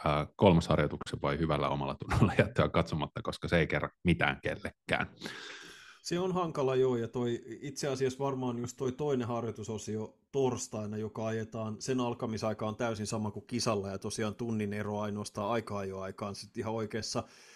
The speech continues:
Speaker 2: Siinä varmasti on, on, ö, kaikista indikatiivisimmat kierrosajat ja, ja suorituskyky, mitä näiltä autoilta löytyy, ja se, se on semmonen, joka sit kannattaa ehdottomasti tsekata. Kaikki osiot, niin kuin tiedetään tutusti, Viaplayn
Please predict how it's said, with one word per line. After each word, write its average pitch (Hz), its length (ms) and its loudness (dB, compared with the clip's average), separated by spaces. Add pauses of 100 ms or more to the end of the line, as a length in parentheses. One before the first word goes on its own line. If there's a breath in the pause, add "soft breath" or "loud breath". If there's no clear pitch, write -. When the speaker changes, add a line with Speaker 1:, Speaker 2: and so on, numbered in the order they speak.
(100)
Speaker 2:
Siinä 139 420 -4
varmasti 120 580 0
on, 110 320 -4
on, 107 400 -6
ö, 90 360 -12
kaikista 117 560 -2
indikatiivisimmat 104 1300 -4 (460)
kierrosajat 104 720 -2
ja, 107 260 -2
ja 107 140 -6
suorituskyky, 107 800 -8
mitä 104 260 -8
näiltä 104 280 -6
autoilta 104 480 -6
löytyy, 101 400 -6
ja 101 100 -10
se, 110 320 -2
se - 160 -6
on 107 140 -4
semmonen, 101 360 -6
joka 104 200 -8
sit 101 160 -8
kannattaa 107 460 -6
ehdottomasti 110 540 -6
tsekata. 110 360 -6
Kaikki 127 480 0 (440 soft breath)
osiot, 160 380 0
niin 135 120 -2
kuin 127 120 -4
tiedetään 120 460 0
tutusti, 107 540 -8 (100)
Viaplayn 98 600 -8